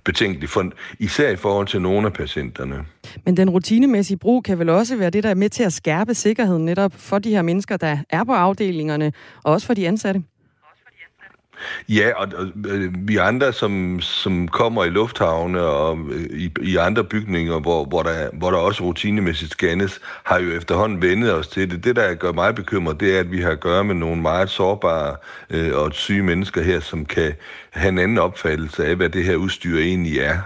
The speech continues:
Speaker 1: og, og, og hvad det kan gøre p-, ved, øh, patienterne.
Speaker 2: Men er patienternes følelse af at være overvåget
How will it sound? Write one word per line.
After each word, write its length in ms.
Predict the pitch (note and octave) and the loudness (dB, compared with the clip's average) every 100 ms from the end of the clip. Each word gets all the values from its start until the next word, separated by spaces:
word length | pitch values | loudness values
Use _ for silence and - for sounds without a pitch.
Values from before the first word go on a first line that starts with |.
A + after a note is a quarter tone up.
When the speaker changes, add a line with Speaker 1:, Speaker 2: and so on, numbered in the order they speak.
| - | -2
Speaker 1:
og, 340 | D#2+ D2+ C#2+ | -2 0 -2
og, 240 | D#2+ C#2 | -4 -4
og 60 | C#2 | -2
hvad 160 | E2 D#2+ | -2 -2
det 120 | D#2 | -4
kan 140 | D#2+ | -4
gøre 260 | D2+ D#2 D#2 | -2 0 0
p-, 460 | - D#2+ A1 A#1+ | -4 -6 -6 -4
ved, 160 | F2+ G2 F2 _ - - | 0 0 -2 _ -20 -6
øh, 240 | D#2+ D#2 | -2 -2
patienterne. 720 | D2 D#2 F#2+ E2+ C#2 C2+ D2 D2 _ _ - - | 0 -2 0 -2 -4 -8 -8 -10 _ _ -20 -6
Speaker 2:
Men 100 | F#3+ | -2
er 60 | F3+ | 0
patienternes 600 | E3+ F3 A#3+ A3+ F#3+ E3+ | 0 2 2 4 2 2
følelse 420 | - G#3+ B3 B3 | 2 4 4 2
af 200 | F3 F3 | 0 2
at 80 | D#3+ | 2
være 300 | E3 D#3+ D3+ - _ | 2 2 0 -4 _
overvåget 680 | F#3+ G#3+ A#3+ F#3 F3 D#3 D3+ | 2 4 4 2 2 2 0